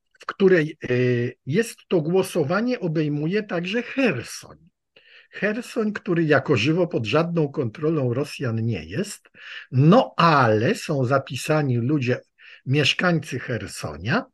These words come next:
i za nich mogą głosować pełnomocnicy. Jeżeli ktoś widział większą farsę wyborczą, to ja bym bardzo prosił, żeby tutaj do nas, y, dał znać albo napisać, bo ta to już jest naprawdę,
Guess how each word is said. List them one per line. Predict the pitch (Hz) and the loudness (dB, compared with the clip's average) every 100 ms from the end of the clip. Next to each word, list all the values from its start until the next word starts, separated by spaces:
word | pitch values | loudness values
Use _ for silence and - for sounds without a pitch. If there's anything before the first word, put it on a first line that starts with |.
| - - - | -20 -20 -8
i | 160 127 | 0 2
za | 117 165 | 6 6
nich | 247 302 - | 6 4 2
mogą | 135 147 160 151 | 0 2 4 4
głosować | 113 110 - 151 151 135 | 2 -2 0 0 0 -2
pełnomocnicy. | - 123 120 117 107 104 - 80 80 - - _ _ _ _ _ - - _ _ _ _ _ _ _ _ | -2 0 2 0 -2 -6 -14 -20 -16 -16 -18 _ _ _ _ _ -20 -20 _ _ _ _ _ _ _ _
Jeżeli | 104 85 262 359 | -4 2 2 2
ktoś | - 208 117 | 0 2 2
widział | 95 175 175 135 | -2 0 4 4
większą | 90 131 226 - - 117 | 4 4 4 4 4 2
farsę | - 160 - - 135 | 2 2 2 -2 0
wyborczą, | 113 107 151 180 - 143 | 0 0 0 0 -2 -2
to | 139 | 0
ja | 139 | 0
bym | 147 143 | 0 0
bardzo | 120 170 165 151 | 2 2 2 -2
prosił, | 143 156 - 165 | 0 -2 -2 -4
żeby | 131 151 147 | -2 -2 -4
tutaj | 165 156 160 | -8 -2 0
do | 151 165 | 2 2
nas, | 165 - - - - - - | 0 -2 -10 -20 -20 -18 -4
y, | 135 143 | -4 -2
dał | 117 170 214 | 0 4 4
znać | 151 165 190 196 - | 4 2 0 -2 -2
albo | 170 165 170 | -2 0 2
napisać, | 165 160 - - 117 107 | 0 0 -8 -4 -4 -2
bo | 107 113 | -2 0
ta | - 233 | 2 2
to | - | 4
już | 175 160 156 | 2 2 0
jest | 135 123 - | 0 -2 -2
naprawdę, | 117 - 127 180 180 170 | -6 -2 2 2 4 2